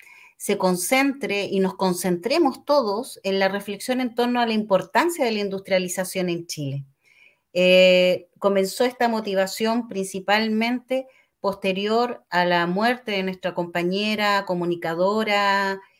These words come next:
eh, popular de La Victoria, ¿m? a, a la Fran, y esa fue nuestra motivación que no-, nos ayudó un poco a ya a tomar las medidas necesarias para poder armar este espacio de comunicación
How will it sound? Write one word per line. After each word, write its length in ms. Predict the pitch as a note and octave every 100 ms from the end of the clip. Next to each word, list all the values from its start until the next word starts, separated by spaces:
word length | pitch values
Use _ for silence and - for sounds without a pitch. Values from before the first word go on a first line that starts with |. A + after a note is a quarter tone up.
| _ _ -
eh, 420 | F3 E3+ E3 D#3+
popular 640 | E3 D#3+ D#3+ F3 A3+ B3 _ _ _ _ _ _
de 160 | E3
La 120 | E3+ E3
Victoria, 680 | D#3+ - A3 A#3 A#3 A#3+ B3+ _ _ _ _ -
¿m? 260 | F#3 A#3 C4+ _ _ _ _
a, 100 | E3+
a 260 | F3 F3 E3+
la 140 | E3
Fran, 520 | E3+ G#3 A3+ B3 B3+ _ _ _ _ _ -
y 580 | G3 F#3+ F#3+ F#3 F#3+ -
esa 220 | C4 C4+
fue 180 | C4+ C4
nuestra 340 | C4+ C4+ B3+
motivación 640 | A3 G#3+ F#3+ E3+ F3 A3 A#3
que 140 | A#3+
no-, 380 | G#3 G3+ F#3+ F#3+
nos 260 | F#3 F3+
ayudó 680 | F#3 F3 E3+ F3 G3 A3 A3
un 160 | F#3+ F#3
poco 380 | G#3 G3+ G3+
a 220 | F3 E3 D#3+
ya 440 | E3 F#3+ G3+ F#3+
a 160 | F3+ F3+
tomar 420 | E3 E3+ G3 G3+
las 180 | F#3 F3
medidas 800 | F3 E3 D#3+ F#3+ G#3+ A#3 - -
necesarias 720 | - F3+ E3 E3 F#3+ G#3+ A#3 A#3
para 280 | G3 F3+ E3+
poder 280 | E3+ F3 G3
armar 360 | F#3 F3+ G#3+
este 200 | B3+ -
espacio 440 | A#3+ - A#3+ A3+ A3+
de 100 | G#3+
comunicación 640 | G3+ G3 F#3 F#3+ G#3 C4